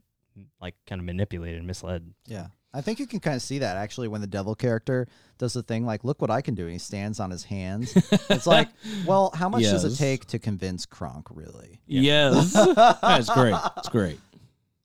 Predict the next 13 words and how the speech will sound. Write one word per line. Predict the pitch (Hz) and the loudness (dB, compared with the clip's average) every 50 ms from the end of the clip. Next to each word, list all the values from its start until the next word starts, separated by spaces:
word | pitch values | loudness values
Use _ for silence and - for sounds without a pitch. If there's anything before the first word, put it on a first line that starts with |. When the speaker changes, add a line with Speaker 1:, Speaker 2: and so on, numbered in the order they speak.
| _ _ _ _ - | _ _ _ _ -14
Speaker 3:
Oh, | 135 127 107 95 | -12 -10 -10 -6
man. | 95 104 92 - - - - _ _ | -6 -6 -6 -6 -10 -12 -14 _ _
It's | 453 - - | -18 -14 -10
great. | 494 466 - - 523 494 | -10 -10 -10 -8 -12 -2
Hey, | - 160 151 | 0 2 2
Speaker 1:
That's | 110 220 | 6 6
Speaker 3:
Kuzco. | 226 233 214 - 220 196 156 120 107 | 8 8 6 6 6 4 4 4 2
Speaker 1:
great. | - - _ - | -2 -8 _ -10
That's | 104 - | -8 -6
great. | - 95 85 85 85 - _ _ _ - | -6 -8 -8 -8 -14 -16 _ _ _ 0
Speaker 3:
What's | 123 123 117 127 | 2 2 4 4
up? | 143 143 131 98 85 - _ - 180 - - | 4 4 4 2 0 -6 _ -16 -16 -4 -4
<laughs> | 160 - - 180 - - 226 - - - - | -4 0 2 0 2 4 0 2 2 0 0